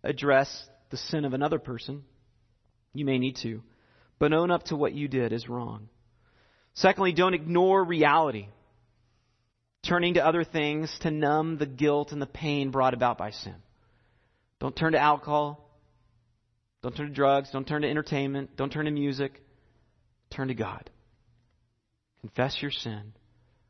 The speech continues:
and make it right with him. Thirdly, don't flee the guilty feelings.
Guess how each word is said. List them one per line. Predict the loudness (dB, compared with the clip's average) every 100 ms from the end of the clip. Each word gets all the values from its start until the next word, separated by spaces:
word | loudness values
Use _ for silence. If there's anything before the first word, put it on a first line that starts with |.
| _ -10
and | -4 -2
make | -4
it | -4
right | -6 -8
with | -10
him. | -16 -18 -18 -20 _ _ _ _ _ _ _ _ _ -20 -10 0
Thirdly, | 2 4 0 -2 -18 -20 -2
don't | 2 2 0 2
flee | 2 4
the | 2
guilty | 4 2 2 -4 -2
feelings. | -2 -2 -6 -14 -16